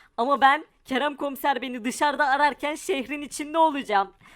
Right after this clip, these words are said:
Aynen öyle ya, kaçmama gerek yok ki arkadaşlar, öyle değil mi? Kerem komiser falan herkes beni şu anda kaçtı sanıyor. Ama ben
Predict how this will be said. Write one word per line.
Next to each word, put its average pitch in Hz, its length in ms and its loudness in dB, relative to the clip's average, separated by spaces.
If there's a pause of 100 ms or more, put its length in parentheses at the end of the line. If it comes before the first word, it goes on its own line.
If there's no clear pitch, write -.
(100)
Aynen 320 360 -2
öyle 339 240 0
ya, 294 160 4
kaçmama 311 500 -2
gerek 320 360 0
yok 370 200 -4
ki 330 100 2
arkadaşlar, 320 600 0
öyle 294 320 0
değil 370 180 -2
mi? 220 260 -4 (280)
Kerem 311 260 2
komiser 302 460 -2
falan 285 300 0
herkes 330 520 0
beni 302 160 -8
şu 302 140 -6
anda 285 240 -2 (260)
kaçtı 277 460 -2
sanıyor. 208 460 -2 (300)
Ama 220 240 -2
ben 254 260 4